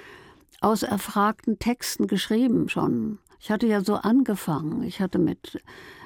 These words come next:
äh, Schriftstellerfrauen geredet. Ich hatte Tonbandgespräche über viele Wochen. Ich hatte auch Frau mit Waffe, ist auch aus Tonbandtexten entstanden.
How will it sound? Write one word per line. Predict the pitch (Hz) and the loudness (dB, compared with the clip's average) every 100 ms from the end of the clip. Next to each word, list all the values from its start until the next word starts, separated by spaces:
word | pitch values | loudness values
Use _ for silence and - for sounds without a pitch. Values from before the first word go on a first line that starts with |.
| - | -4
äh, | 285 302 294 | 2 4 2
Schriftstellerfrauen | - 320 - 247 226 190 214 196 196 190 | 2 0 2 2 2 -2 0 2 4 2
geredet. | 185 180 175 175 202 - | 0 2 2 2 -2 -4
Ich | 185 | -6
hatte | 190 208 | -6 -4
Tonbandgespräche | 226 247 233 208 214 - 185 - 196 190 | 0 2 2 0 -2 -2 -4 0 2 2
über | 196 196 | 0 -2
viele | - 277 190 | 2 2 2
Wochen. | 185 220 - 208 | 0 0 0 0
Ich | 180 - | 0 -2
hatte | 185 190 - - - - | -2 -2 -6 -14 -20 -10
auch | - 185 | -2 0
Frau | - 196 | 2 4
mit | 196 175 | 4 4
Waffe, | 196 233 - | 2 2 2
ist | 240 196 214 | 2 0 -2
auch | 226 220 | -2 0
aus | 202 - | -2 0
Tonbandtexten | 226 233 208 202 208 208 - - | 2 2 2 0 -2 -4 -4 -2
entstanden. | - 196 - 196 202 - 226 | 0 0 0 2 2 0 -2